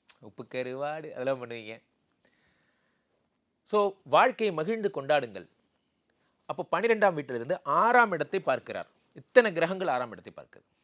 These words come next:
நான் சொல்லும் போது உங்களுக்கு ஜாலியா இருக்கும். என் கூட டிராவல் பண்ணுங்க, அப்பதான் அதுல சொல்றதோட அர்த்தம் புரியும். அவசரத்தில் நீங்கள்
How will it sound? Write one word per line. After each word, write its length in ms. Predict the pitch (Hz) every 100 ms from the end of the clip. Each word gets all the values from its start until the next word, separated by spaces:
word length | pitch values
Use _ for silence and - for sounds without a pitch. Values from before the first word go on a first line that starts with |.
| _ _ _ _ _
நான் 120 | 135
சொல்லும் 300 | 135 196 233
போது 180 | 202 220
உங்களுக்கு 300 | 175 131 113
ஜாலியா 220 | 131 175
இருக்கும். 220 | 160 208
என் 100 | 190
கூட 160 | 165 214
டிராவல் 400 | 165 185 220 190
பண்ணுங்க, 280 | 139 123 117
அப்பதான் 320 | 156 202 202
அதுல 100 | 147 -
சொல்றதோட 300 | 175 185 165
அர்த்தம் 380 | 147 151 - 180
புரியும். 260 | 139 107 - _ _ _ _ _ _ _ _ _ _ _ _ _
அவசரத்தில் 520 | - 160 202 175 196
நீங்கள் 400 | 185 156 175 185